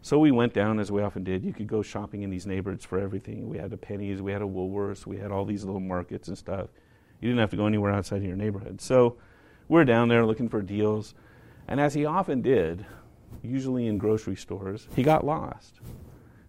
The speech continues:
Well, in a grocery store, it's easy to find him. But out on the <laughs> street,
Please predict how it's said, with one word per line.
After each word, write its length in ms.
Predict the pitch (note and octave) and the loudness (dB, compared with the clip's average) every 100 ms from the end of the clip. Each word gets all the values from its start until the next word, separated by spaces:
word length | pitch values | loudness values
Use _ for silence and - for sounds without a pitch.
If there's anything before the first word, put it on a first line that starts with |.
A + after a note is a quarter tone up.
| - | -8
Well, 180 | F3+ F3+ | -4 -2
in 60 | |
a 20 | |
grocery 320 | C3+ F3 D#3+ A#2+ | 2 0 0 -4
store, 200 | - G#2+ | -4 -4
it's 140 | G#2 | -4
easy 200 | A#2+ A#2 | -4 -4
to 80 | G#2+ | -6
find 340 | - C3 B2 | -4 -2 -2
him. 260 | - C2+ - - _ _ _ _ _ _ _ - | -6 -12 -18 -20 _ _ _ _ _ _ _ -12
But 160 | - A#2 | -4 0
out 240 | B2+ C3 | 0 0
on 160 | B2 A2 | 0 -2
the 60 | F#2+ | -4
<laughs> 120 | - | -6
street, 600 | F3 G#3 - C3+ - - | -2 -2 0 -4 -4 -10